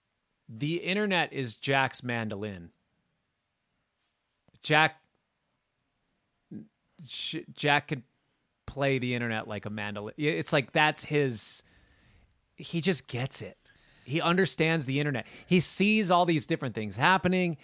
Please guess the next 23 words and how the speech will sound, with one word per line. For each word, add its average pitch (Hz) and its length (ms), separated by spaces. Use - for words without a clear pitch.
He 135 120
sees 175 380
this 156 160
stuff, - 480
and 139 160
he 170 80
just, 180 220
like, 156 220
h-, 131 180
his 151 320
mind 156 500
can, 127 320
can 139 160
put 175 300
a 139 80
lot 135 240
of 139 100
things 139 300
together 123 680
and 127 200
see 170 360
what's 139 380
happening, 151 580